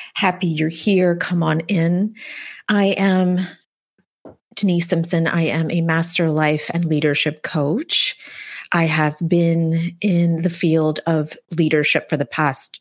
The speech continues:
twenty-five years now and have been in the field of entrepreneurship the last three years.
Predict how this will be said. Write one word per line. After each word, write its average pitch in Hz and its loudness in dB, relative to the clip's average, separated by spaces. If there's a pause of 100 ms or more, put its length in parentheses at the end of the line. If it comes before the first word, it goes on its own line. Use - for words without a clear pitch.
(140)
twenty-five 147 -2
years 143 0
now 139 0 (540)
and 156 2
have - 0
been 151 2 (600)
in 165 4
the 156 4
field 185 2
of 170 0
entrepreneurship 175 2 (160)
the 170 -2
last 147 0
three 156 0
years. 135 -4